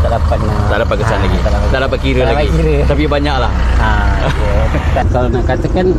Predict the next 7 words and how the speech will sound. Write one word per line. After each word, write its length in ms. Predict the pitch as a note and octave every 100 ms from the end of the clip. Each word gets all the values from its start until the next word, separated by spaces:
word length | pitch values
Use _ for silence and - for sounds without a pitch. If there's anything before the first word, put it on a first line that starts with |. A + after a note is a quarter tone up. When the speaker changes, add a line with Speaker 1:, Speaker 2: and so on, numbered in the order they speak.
| - - - -
Speaker 1:
sebelum 420 | - B2 C#3 D3+
kejadian 760 | D3 D3 C#3 D3 C#3+ D3+ D#3+ D#3+ D#3+
tu, 120 | G3+ A#3 -
kira 480 | D#3 D3+ D3+ D3+ D3 - - - - - - - -
diorang 260 | A#2+ E3+ F#3
just 500 | E3 D#3 - - -
macam 340 | D3 C3+ C3+